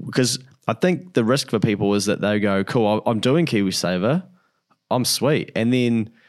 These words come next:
you get down the track and then you run a calculation of what that's gonna look like at sixty-five and you realize, "Oh, wow, that's, uh, that's not the figure that I thought it was gonna be."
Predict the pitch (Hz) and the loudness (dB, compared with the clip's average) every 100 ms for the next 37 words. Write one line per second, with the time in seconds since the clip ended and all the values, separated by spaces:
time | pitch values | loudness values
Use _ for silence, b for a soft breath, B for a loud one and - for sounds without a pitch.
0 | b b - 113 117 117 107 131 131 123 | b b -4 0 2 2 2 0 0 -2
1 | 117 95 - 131 123 98 107 107 104 107 | -2 -2 -2 -2 0 -2 0 2 2 0
2 | 117 - 110 - 101 110 117 101 98 87 | 0 -2 -4 -2 -2 -2 -2 -2 -2 0
3 | 101 - 95 95 139 - 104 101 - - | 0 -2 -2 0 -2 0 -2 -2 -2 -2
4 | 82 - 90 - 131 107 98 98 95 101 | -2 -6 -4 -2 0 0 0 0 0 0
5 | 101 82 92 - - - 131 107 65 - | 0 0 -2 -4 -8 -6 -2 -2 -4 -10
6 | - _ _ - 117 95 78 - 95 - | -20 _ _ -4 -2 -4 -6 -6 -6 -4
7 | 110 95 90 87 - - 123 113 104 - | -2 -2 0 -2 -2 -2 -2 -2 -2 0
8 | 117 104 98 95 117 147 170 - - 104 | 0 2 0 0 0 2 2 0 0 -2
9 | 95 85 73 123 | -2 -4 -4 -10